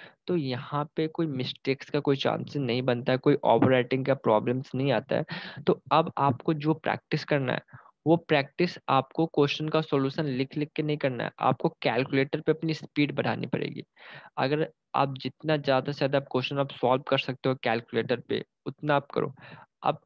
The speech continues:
अब कम से कम कोशिश करो कि आप पेन और पेपर को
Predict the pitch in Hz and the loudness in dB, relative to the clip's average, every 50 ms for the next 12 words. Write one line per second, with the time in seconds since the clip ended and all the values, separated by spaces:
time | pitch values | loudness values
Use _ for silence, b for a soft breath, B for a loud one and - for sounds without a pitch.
0 | _ - 156 156 - _ - - 151 156 165 165 - 175 160 - 160 160 151 - | _ 0 0 0 -2 _ -2 0 0 0 0 -4 -6 -4 -2 -2 -2 -4 -4 -4
1 | - 139 135 - - 151 147 - - 143 139 143 160 165 - - - 156 - - | -4 -4 -4 -4 -6 -8 -6 -4 -4 -2 0 -2 -2 -4 -8 -10 -8 -8 -4 -2
2 | - 127 135 - _ _ _ - 135 135 143 147 151 - _ _ - 123 123 127 | 0 0 0 -2 _ _ _ -2 0 0 0 0 -4 -6 _ _ 0 2 2 2
3 | 127 - 120 120 117 - - 143 - - - _ _ - 156 | 0 -2 -2 -4 -2 0 0 -2 -2 -2 -8 _ _ -4 -4